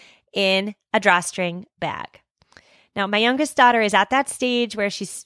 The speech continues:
really still in diapers, but she doesn't soil them too often, and I don't carry a diaper bag. In our household, we mostly cloth diaper, and I therefore carry a single cloth diaper around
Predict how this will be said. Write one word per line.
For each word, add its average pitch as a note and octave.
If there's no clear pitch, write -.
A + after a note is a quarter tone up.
really D#4+
still D4+
in C4+
diapers, D#3+
but -
she A3+
doesn't C4+
soil A#3+
them A#3+
too A3+
often, D4
and G#3+
I F#3+
don't B3
carry A#3+
a G#3
diaper F3
bag. G#2
In C4
our D#4+
household, B3+
we G#3+
mostly G#3
cloth B3
diaper, F3
and G#3
I G#3
therefore B3
carry G3
a F#3
single C4+
cloth B3
diaper F3+
around F3+